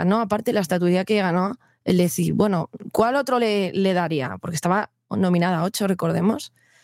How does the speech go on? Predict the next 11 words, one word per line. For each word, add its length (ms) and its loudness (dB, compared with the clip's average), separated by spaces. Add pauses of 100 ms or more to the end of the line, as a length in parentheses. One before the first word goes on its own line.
(240)
ocho 260 0
galardones. 600 0 (540)
Pero 180 2
a 40 0
mí, 160 0
que 120 2
sí 120 -2
que 120 2
me 120 4
gustó 320 0
mucho, 580 0